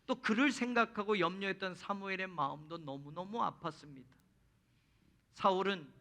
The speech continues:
자기만 높임받기를 원했습니다. 그래서 전쟁에서 이겼기에 자기를 위해서 기념비를 세우게 만들었고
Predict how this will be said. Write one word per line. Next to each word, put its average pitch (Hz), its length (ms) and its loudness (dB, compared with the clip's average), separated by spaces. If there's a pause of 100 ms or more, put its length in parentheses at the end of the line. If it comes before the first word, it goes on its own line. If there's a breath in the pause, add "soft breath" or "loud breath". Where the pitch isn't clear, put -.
(360)
자기만 220 520 2
높임받기를 190 720 0
원했습니다. 156 800 -4 (340 soft breath)
그래서 165 360 0
전쟁에서 185 580 0
이겼기에 190 800 0 (220 soft breath)
자기를 214 640 4
위해서 190 300 4
기념비를 233 760 6
세우게 196 400 -2
만들었고 151 800 -6